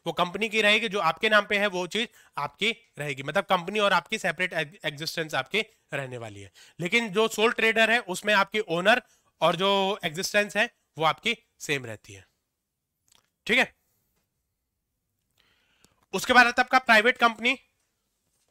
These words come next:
और आपकी पब्लिक कंपनी। देखिए,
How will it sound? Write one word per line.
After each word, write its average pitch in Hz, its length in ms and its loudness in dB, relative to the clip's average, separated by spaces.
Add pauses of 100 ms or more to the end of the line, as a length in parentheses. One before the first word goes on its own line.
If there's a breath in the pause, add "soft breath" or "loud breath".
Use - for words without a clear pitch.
(400)
और 185 120 4
आपकी 226 360 2 (380)
पब्लिक 131 340 -2
कंपनी। 107 380 -14 (4000)
देखिए, 170 360 -6